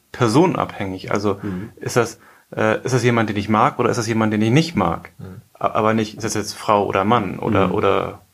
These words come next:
Speaker 1: was auch immer es gerade sein möchte. Ähm, das war für mich irgendwie nie ein Thema.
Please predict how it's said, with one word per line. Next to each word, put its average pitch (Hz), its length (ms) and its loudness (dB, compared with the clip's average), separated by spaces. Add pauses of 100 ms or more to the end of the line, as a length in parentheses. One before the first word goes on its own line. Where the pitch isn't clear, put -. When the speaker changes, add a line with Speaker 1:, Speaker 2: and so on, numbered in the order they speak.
(120)
Speaker 1:
was - 160 -2
auch 98 80 -4
immer 127 380 2
es - 180 -6
gerade 98 300 0
sein 98 240 0
möchte. 117 320 -2 (520)
Ähm, 95 760 -2 (160)
das - 680 -2 (1000)
war 107 420 0
für 104 140 -4
mich 104 240 0
irgendwie 117 560 -2 (1080)
nie 110 160 4
ein 110 80 2
Thema. 98 460 0